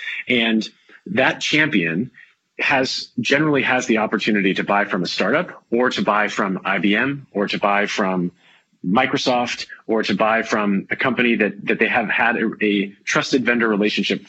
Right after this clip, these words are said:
for a long time. So you need to be, as a startup, you need to be able to go in and offer them something that, that those incumbents can't. Uh, and generally they've, they've tried and failed on something before. Um, so y-, the, the, the best companies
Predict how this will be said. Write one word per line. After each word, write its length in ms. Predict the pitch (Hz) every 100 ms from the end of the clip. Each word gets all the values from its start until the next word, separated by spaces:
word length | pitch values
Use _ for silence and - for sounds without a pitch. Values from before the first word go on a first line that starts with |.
| -
for 160 | - 107
a 60 | 98
long 260 | 101 101
time. 360 | 98 95 78 76 - - - -
So 140 | -
you 200 | 117 135
need 180 | 190 160
to 80 | 123
be, 200 | 113 107
as 160 | 127 110
a 80 |
startup, 500 | 107 - 151 139 98 101 - _ _
you 140 | 120 135
need 120 | 151
to 120 | 143
be 140 | 123 117
able 160 | 113
to 100 | 104
go 300 | 95 110 113
in 180 | 113 104
and 100 | 98
offer 240 | 104 110
them 160 | 120 110
something 440 | 101 107 98 95
that, 260 | 92 92 - -
that 180 | 98 101
those 220 | 117 120
incumbents 520 | 110 - 117 104 98
can't. 500 | - 120 101 - - - - - -
Uh, 260 | 113 98 95 101
and 140 | 113
generally 300 | 127 131 117
they've, 180 | 107 - -
they've 280 | 107 98 -
tried 260 | 139 127
and 100 | 113
failed 360 | - 120 110 101
on 160 | 98
something 420 | 92 117 101 85 82
before. 460 | 85 - 73 80 - - - -
Um, 440 | 104 95 95 - - -
so 260 | - 131 113
y-, 60 | 113
the, 720 | 120 - - - 120 127 117
the, 420 | 117 117 107 107
the 160 | - 107 101 98 -
best 420 | - 135 143 - -
companies 640 | 127 113 95 90 - -